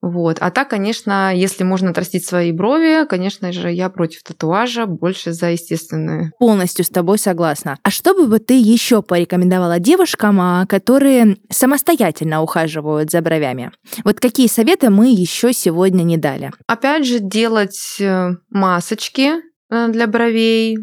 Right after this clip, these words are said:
Speaker 1: Можно смешать несколько масел. Это, м, может быть, не обязательно одно масло репейное. Можно перемешать. Наверное, знаешь, да, есть такие витаминки А, Е
Speaker 2: Мгм.
Speaker 1: в аптеках,
Speaker 2: Да,
Speaker 1: да,
Speaker 2: да, да,
Speaker 1: проколоть
Speaker 2: да.
Speaker 1: их иголочкой, да, и наносить на брови.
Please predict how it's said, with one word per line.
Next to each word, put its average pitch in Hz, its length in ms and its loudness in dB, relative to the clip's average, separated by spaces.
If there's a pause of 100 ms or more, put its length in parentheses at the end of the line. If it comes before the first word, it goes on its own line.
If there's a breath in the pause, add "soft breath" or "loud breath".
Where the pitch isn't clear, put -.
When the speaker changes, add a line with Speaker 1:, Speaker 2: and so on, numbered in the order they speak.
Speaker 1:
Можно 220 400 0
смешать 190 640 -2
несколько 247 600 0
масел. 220 600 0
Это, 180 220 -4
м, 175 460 -4
может 180 240 -4
быть, 165 240 -8
не 170 120 0
обязательно 208 680 -2
одно 202 280 -2
масло 190 480 -2
репейное. 180 680 -2
Можно 165 440 -4
перемешать. 165 840 -4 (520 loud breath)
Наверное, 160 300 -4
знаешь, 208 420 -2
да, 185 160 -4
есть 170 260 -2
такие 165 460 -4 (340 loud breath)
витаминки 175 840 0
А, 240 520 0 (180)
Е 196 720 0 (100)
Speaker 2:
Мгм. 220 420 4
Speaker 1:
в 226 40 4
аптеках, 214 580 -2
Speaker 2:
Да, 214 40 2
Speaker 1:
да, 202 180 2
Speaker 2:
да, 190 160 0
да, 185 60 0
Speaker 1:
проколоть 196 280 2
Speaker 2:
да. 175 40 -2
Speaker 1:
их 185 120 -4
иголочкой, 226 760 -2
да, 202 340 0
и 214 360 -2
наносить 190 680 -2
на 175 80 0
брови. 240 720 0